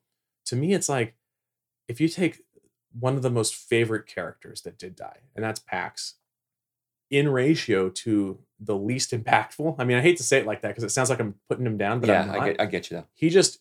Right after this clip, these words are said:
Speaker 1: he, the story doesn't change, right? And we can have our Pax back,
Speaker 2: Mm-hmm.
Speaker 1: and we can have so many more moments with him and time with him that we missed because of his death. Like, that, that's how, kinda how I came to that conclusion.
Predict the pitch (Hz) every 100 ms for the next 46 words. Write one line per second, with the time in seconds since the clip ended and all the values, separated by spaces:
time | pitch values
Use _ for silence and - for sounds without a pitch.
0 | _ - 156 151 - 147 - 180 175 147
1 | 117 101 95 - - - _ 104 107 -
2 | _ _ - 127 117 107 113 107 98 -
3 | - - 95 - _ _ 101 101 98 117
4 | 107 113 113 110 _ - - 123 123 120
5 | 110 101 104 143 135 113 120 - - 92
6 | - - 135 165 156 120 117 104 85 101
7 | 107 143 120 - - - _ - - 120
8 | 107 90 - 113 - 117 101 95 _ _
9 | _ _ - 151 160 170 147 - 156 147
10 | 131 143 135 90 85 90 90 85